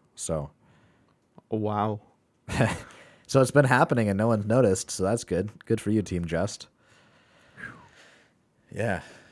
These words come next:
Speaker 2: It's amazing.
Speaker 1: So I, I don't really have anything else on that. I just think it's completely fascinating that one of the E V M developers is just completely destroying this, this group that's written a terrible smart contract.
Speaker 2: I mean,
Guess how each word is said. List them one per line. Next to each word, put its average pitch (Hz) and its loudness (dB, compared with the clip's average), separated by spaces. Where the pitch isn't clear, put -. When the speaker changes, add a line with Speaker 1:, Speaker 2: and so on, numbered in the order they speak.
Speaker 2:
It's - -20
amazing. 107 -2
Speaker 1:
So - 2
I, 117 2
I 123 2
don't 139 6
really 120 4
have 110 4
anything 101 0
else 92 -2
on 92 -4
that. 78 -6
I 78 -2
just 87 -2
think 87 -6
it's 82 -8
completely - -6
fascinating 80 -4
that 80 -4
one 82 -4
of 78 -4
the 78 -6
E 87 -4
V 82 -4
M 80 -4
developers 78 -4
is 76 -8
just - -12
completely 85 -6
destroying 82 -6
this, 71 -14
this 78 -14
group 87 -10
that's - -14
written - -10
a 76 -12
terrible 78 -8
smart 73 -12
contract. 73 -12
Speaker 2:
I 120 0
mean, 127 2